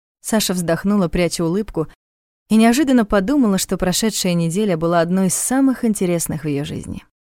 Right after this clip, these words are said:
Из любой командировки ей нравилось возвращаться домой. Если они с Максимом уезжали куда-то порознь,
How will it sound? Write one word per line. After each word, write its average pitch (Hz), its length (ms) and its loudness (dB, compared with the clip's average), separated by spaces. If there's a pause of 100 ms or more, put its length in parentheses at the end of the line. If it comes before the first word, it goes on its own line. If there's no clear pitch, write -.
(460)
Из 180 160 0
любой 180 300 0
командировки 170 600 -2
ей 185 120 2
нравилось 190 480 0
возвращаться 175 560 -2
домой. 180 440 -2 (300)
Если 202 280 2
они 180 180 2
с - 100 -4
Максимом 180 480 0
уезжали 170 360 0
куда-то 180 340 -2
порознь, 180 480 -4